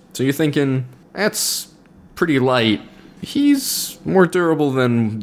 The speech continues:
you might think just looking at that wheel. So he has Shard Slash, which is a one-inch range.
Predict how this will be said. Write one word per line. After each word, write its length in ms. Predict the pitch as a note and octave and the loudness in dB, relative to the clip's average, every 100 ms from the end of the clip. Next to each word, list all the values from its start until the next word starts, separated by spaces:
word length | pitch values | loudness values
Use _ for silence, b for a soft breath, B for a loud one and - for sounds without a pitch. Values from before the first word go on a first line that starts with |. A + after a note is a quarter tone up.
| G#2 | -2
you 80 | |
might 380 | A#2 A#2 A2 G#2+ | 2 2 2 -2
think 340 | - G#2+ G2+ - | -4 -2 -2 -4
just 240 | G2 - | -6 -2
looking 220 | G#2 G#2 | -2 -2
at 100 | G2 | -4
that 240 | G2+ F#2 - | -2 -2 -2
wheel. 380 | F#2+ F#2 E2+ E2+ - - | -2 -2 -4 -8 -16 -6
So 120 | G#2+ | -2
he 180 | C3 C#3+ | 0 0
has 160 | A#2+ | 0
Shard 300 | G2+ A#2 C3+ | 0 0 0
Slash, 500 | - C#3 D3+ F#3 - - - | 0 0 0 -2 -4 -14 -10
which 120 | A#2 | -4
is 100 | A#2 | 0
a 60 | G#2 | 0
one-inch 380 | G2+ C3 D#3 A#2 | 0 2 0 0
range. 500 | A2+ G#2+ A#2 A#2+ | 2 2 0 -2